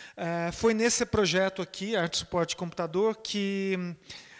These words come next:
é, o, o Eduardo Kac realizou um dos seus trabalhos mais importantes e famosos, que é o Time Capsule, onde ele implantou um chip na perna, é, ele implantou isso na frente de uma, de,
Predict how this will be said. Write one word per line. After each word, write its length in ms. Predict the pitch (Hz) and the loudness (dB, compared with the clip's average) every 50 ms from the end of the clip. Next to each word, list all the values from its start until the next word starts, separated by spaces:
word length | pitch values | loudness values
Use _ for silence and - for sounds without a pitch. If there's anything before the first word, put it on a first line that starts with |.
| - - - | -18 -8 -4
é, 500 | 185 165 165 165 160 160 156 160 160 170 - | -2 0 0 0 0 0 0 0 0 -2 -2
o, 1300 | 233 190 185 190 190 190 190 190 185 185 185 180 180 175 175 175 170 170 170 170 170 165 165 170 165 165 175 - | 0 0 0 0 0 -2 -2 -2 -2 -2 0 0 0 0 0 0 0 0 0 0 0 0 0 0 -2 -4 -4 -2
o 60 | 226 180 | -2 -2
Eduardo 320 | 160 185 185 185 185 - | 0 0 0 0 -2 -2
Kac 400 | - 196 196 202 190 - - 180 | -2 0 0 0 -2 -4 -6 -6
realizou 520 | 170 185 190 190 180 175 151 - 185 208 | -2 -2 -2 0 0 -2 -2 0 0 -2
um 40 | 214 | -2
dos 120 | 190 185 175 | -2 -2 -2
seus 180 | - 190 - | -2 -2 -2
trabalhos 480 | - 190 180 156 175 170 175 175 160 151 | -2 -4 -2 0 0 0 0 0 -2 -2
mais 260 | 175 180 185 185 170 | -2 0 0 0 0
importantes 640 | 185 175 - 180 156 143 - 185 190 220 202 180 160 | -2 -4 -4 -4 -4 -4 -4 -4 -4 -4 -4 -6 -6
e 80 | 170 160 | -6 -6
famosos, 560 | - - 160 147 147 165 190 208 190 175 - | -4 -4 -4 -4 -2 -4 -4 -4 -2 -4 -2
que 100 | - - | -2 0
é 20 | 156 | -2
o 60 | 156 | -2
Time 300 | 156 - 180 180 180 170 | 0 0 -2 -2 -2 -2
Capsule, 640 | - - 175 - - - - - 156 139 143 147 - - - - - - - - | -4 -4 -4 -4 -4 -6 -6 -6 -6 -6 -6 -8 -10 -14 -20 -20 -20 -20 -14 -8
onde 280 | - 160 170 165 151 165 | -6 -4 -4 -2 0 0
ele 140 | 175 175 190 | 0 0 -2
implantou 640 | 202 202 - 220 220 208 190 185 - - 208 208 220 | -4 -4 -2 -2 -2 -2 -2 -4 -2 0 0 2 2
um 120 | 226 208 | 0 -2
chip 460 | - - - - 247 269 262 - 202 | -2 0 0 0 -2 -2 -4 -4 -4
na 140 | 180 175 156 | -4 -4 -4
perna, 640 | - - 180 165 175 190 185 196 233 240 247 240 - - - - - - - - - - | -2 0 0 2 2 0 0 -2 -4 -6 -6 -8 -12 -18 -20 -20 -20 -20 -20 -20 -16 -10
é, 320 | - 147 151 151 151 156 180 | -8 -6 -6 -4 -4 -4 -4
ele 140 | 175 175 196 | -2 -2 -4
implantou 500 | 196 - 208 202 190 190 - 208 202 220 | -4 -4 -4 -4 -4 -4 -4 -4 -2 -2
isso 180 | 214 - 220 | -2 -2 -2
na 80 | 214 196 | -2 -4
frente 560 | - - - 196 202 214 214 202 - - 185 | -4 -2 -2 -2 0 0 0 0 -2 -4 -4
de 140 | 160 147 185 | -2 -4 -2
uma, 400 | 180 175 175 175 175 175 175 180 | 0 0 0 0 0 0 -2 -2
de, 200 | 165 143 151 | -4 -6 -8